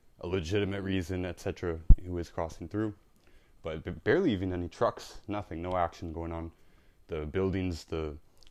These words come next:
like, where you go, if they, if you go to the booth and they say, "Uh, we're gonna check you out further," where you go to that second stage, there's buildings there, they're completely empty. It was a bit surreal, but, uh, all the, all the guards are still there and everything,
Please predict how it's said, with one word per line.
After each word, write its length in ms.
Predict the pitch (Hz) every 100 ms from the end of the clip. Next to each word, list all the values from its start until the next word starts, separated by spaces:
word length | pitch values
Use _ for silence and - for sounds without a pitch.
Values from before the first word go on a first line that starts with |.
| - -
like, 160 | - 101
where 80 |
you 140 | 90 87
go, 260 | 98 92 90 - - - - -
if 140 | -
they, 260 | 107 98 98
if 300 | 95 98 -
you 40 |
go 120 | 101
to 100 | 101
the 60 | 104
booth 340 | 90 104 101
and 100 | 101
they 80 | 92
say, 380 | 92 98 90 87 - - - -
"Uh, 140 | - 85
we're 80 | 87
gonna 140 | 95
check 260 | - 98 -
you 100 | 92
out 140 | 92
further," 380 | - 117 117 107
where 100 | 95
you 80 | 92
go 140 | 98
to 140 | -
that 180 | 95 85
second 400 | - 104 - 98
stage, 340 | - 101 107 95
there's 200 | 87 -
buildings 440 | 110 104 110 101
there, 240 | 107 107 - - - - _ - -
they're 100 | 107
completely 380 | 104 95 98 85
empty. 280 | 82 - 82 80 -
It 60 | 90
was 280 | 80 - 78 -
a 60 | 92
bit 160 | 110
surreal, 560 | - - 90 98 110 110 - - -
but, 180 | 87 - 95
uh, 120 | 92
all 180 | 90 120
the, 140 | 113 -
all 100 | 117
the 80 | 95
guards 300 | 92 95 104
are 60 |
still 220 | 95 -
there 140 | 92 92
and 80 | 90
everything, 440 | 87 - 90 85